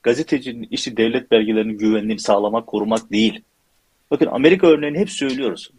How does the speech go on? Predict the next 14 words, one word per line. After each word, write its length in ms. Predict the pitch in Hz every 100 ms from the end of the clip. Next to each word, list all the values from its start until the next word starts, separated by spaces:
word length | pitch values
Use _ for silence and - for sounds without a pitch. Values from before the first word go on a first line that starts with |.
| -
Bunun 140 | 175
çok 500 | 165 - 220 - -
örneği 420 | 135 127 131 131
var. 160 | 90 78 -
Amerika'da 540 | 180 156 139 127 - _
alınmış 540 | - 151 135 123 165 -
net 240 | 170 180
bir 80 | 139
karar 320 | - 113 107
var. 160 | 87 - _
O 100 | 123
da 80 | 139
şu. 280 | - 104 - _ _ _ _ _ _ _ _ _ _ _ _ _ _ _ _ _ _ _ _ _ - _ _ _ _
Neydi? 520 | 110 170 151 143 185